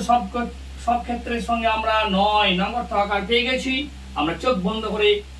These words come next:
পড়ে দেবো আমরা ও বচন। ও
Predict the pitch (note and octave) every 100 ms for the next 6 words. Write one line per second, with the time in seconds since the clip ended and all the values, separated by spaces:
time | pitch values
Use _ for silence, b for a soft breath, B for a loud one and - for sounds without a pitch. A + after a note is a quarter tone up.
0 | - F#3 G#3 G#3 G3 A3 D#4 - - -
1 | - - A3 A#3 A3+ F3 C#3+ A#2 - -
2 | - - - - - - - - -